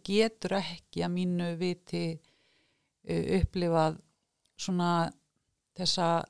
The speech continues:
dásamlegu tilfinningu sem er svona að mér skortir ekkert, ég hef allt sem ég þarf akkúrat núna á þessu augnabliki, nema þú sért í góðum tengslum við þig og sért ekki að velta því fyrir þér hvort að einhver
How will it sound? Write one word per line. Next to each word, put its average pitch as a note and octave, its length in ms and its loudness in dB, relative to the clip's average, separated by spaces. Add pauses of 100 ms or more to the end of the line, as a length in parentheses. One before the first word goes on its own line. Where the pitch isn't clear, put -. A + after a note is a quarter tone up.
dásamlegu G#3+ 720 2
tilfinningu D#3 720 -4
sem F3+ 240 -4
er F#3+ 120 -2
svona F#3 400 -2 (920)
að D#3+ 100 -4
mér E3 100 0
skortir - 560 -2
ekkert, F#3 600 -6
ég E3+ 160 -4
hef E3+ 160 -4
allt - 480 -2
sem - 260 -6
ég F3+ 160 -4
þarf E3 640 -4
akkúrat E3+ 460 -6
núna E3+ 420 -2
á E3+ 80 -6
þessu F3+ 260 -4
augnabliki, E3+ 540 -6 (760)
nema F#3+ 220 -2
þú F3 60 -2
sért F#3+ 260 -2
í F3+ 80 -2
góðum E3+ 300 -2
tengslum G3+ 580 -2
við F3 80 -2
þig D#3+ 300 -2
og F3+ 180 -16
sért E3 240 -4 (120)
ekki - 360 -4
að E3 80 -2
velta D#3+ 300 -4
því D#3 80 -2
fyrir D#3 260 -4
þér D3+ 200 -6 (440)
hvort - 240 -4
að E3+ 60 0
einhver E3 340 -6